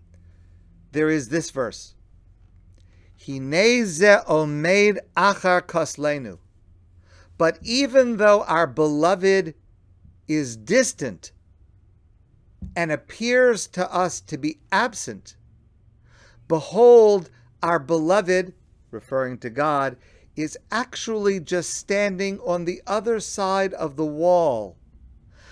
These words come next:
Mashkiach min hachalonos. He is watching us from the window, through the window. Meitzitz min hacharakim.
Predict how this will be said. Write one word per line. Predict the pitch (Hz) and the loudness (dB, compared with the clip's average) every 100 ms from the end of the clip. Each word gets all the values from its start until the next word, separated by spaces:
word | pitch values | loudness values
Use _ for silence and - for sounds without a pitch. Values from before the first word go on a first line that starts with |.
| - - | -20 -12
Mashkiach | 143 170 175 - - 220 277 262 247 220 180 | -2 0 0 -2 -10 -2 2 4 4 0 -4
min | 208 180 | -4 0
hachalonos. | 175 160 180 175 180 208 180 135 117 - - - | 0 0 0 2 2 2 0 -2 -4 -12 -20 -16
He | - 208 | -8 0
is | 202 170 | 0 0
watching | 160 165 185 233 262 254 233 208 190 | -4 -4 0 2 0 -2 -8 -4 -2
us | 185 170 | -2 -4
from | - 175 175 165 | -2 0 2 0
the | 165 | -2
window, | 160 196 233 175 156 135 | 2 0 2 2 2 2
through | - 180 196 | -4 -6 -2
the | 165 | -2
window. | 156 190 214 202 226 262 254 - - _ 135 | 2 2 2 2 2 0 -4 -20 -20 _ -12
Meitzitz | 143 170 240 285 - - 262 202 - | -8 0 2 0 -4 -6 -6 -6 -12
min | 185 214 180 | -8 -6 -4
hacharakim. | 170 175 - - 202 196 185 175 - 196 156 113 | -2 -4 -4 -2 0 2 2 0 -2 -4 -4 -6